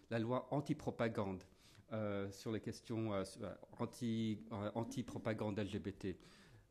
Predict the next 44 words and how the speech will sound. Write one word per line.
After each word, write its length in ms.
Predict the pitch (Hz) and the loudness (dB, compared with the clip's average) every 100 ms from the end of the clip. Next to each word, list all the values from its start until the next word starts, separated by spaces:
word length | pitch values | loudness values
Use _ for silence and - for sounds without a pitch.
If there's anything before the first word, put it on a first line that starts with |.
| - | 0
Une 120 | 123 | 2
version 320 | 127 123 185 | 2 2 2
de 120 | 147 | 2
cette 220 | 113 117 | 0 -2
loi, 240 | 104 127 185 | 2 2 0
c'est, 500 | 185 - 123 123 123 123 113 113 - | -2 -2 4 6 4 2 -4 -6 -4
est 200 | 117 131 | 0 2
apparue 440 | 123 113 101 156 | 4 2 2 2
en 80 | 131 | 2
Lituanie, 600 | 107 110 - 147 120 120 - - - - | 2 0 0 2 4 2 -2 -18 -20 -12
euh, 180 | 90 95 | -6 -4
qui, 420 | 92 113 107 104 | -2 2 2 2
qui 100 | 104 | 0
a 60 | 107 | -2
été 160 | 98 120 | 2 2
examinée 420 | 107 113 113 120 | 4 4 6 4
par 160 | 117 | 2
le 80 | 110 | 0
Parlement. 540 | 104 104 120 113 113 110 - - - | 0 -2 0 0 -2 -6 -16 -20 -8
Aussi 420 | 107 - - 139 131 | -8 -6 0 2 4
en 80 | |
Moldavie, 520 | 120 117 107 113 120 147 | 6 6 4 2 2 0
qui 160 | - | -2
l'a 140 | 107 101 | 0 2
adoptée 420 | 110 117 - 139 | 2 0 2 2
pendant 240 | 135 113 | 4 2
un 60 | 110 | 2
certain 320 | - 104 110 | -2 -2 0
moment 320 | 98 107 131 | 0 2 2
avant 220 | 113 120 | 2 0
de 60 | 107 | 0
la 60 | 104 | -2
rejeter, 560 | - 131 - 107 113 110 - - | -2 -4 -2 0 0 0 -12 -6
et 80 | 104 | 0
en 120 | 104 | 2
Ukraine. 460 | 139 151 - 107 113 | 2 0 0 2 2
Et 60 | 113 | 0
donc 240 | 113 120 | -2 -2
elle 100 | 120 | 0
apparaît 380 | 117 127 120 165 | 0 0 0 0
dans 120 | 143 | 0
certains 400 | 117 127 - 113 | -2 -2 0 2
autres 240 | 127 - 120 | 0 0 -4
pays. 340 | - 92 85 | -2 -4 -4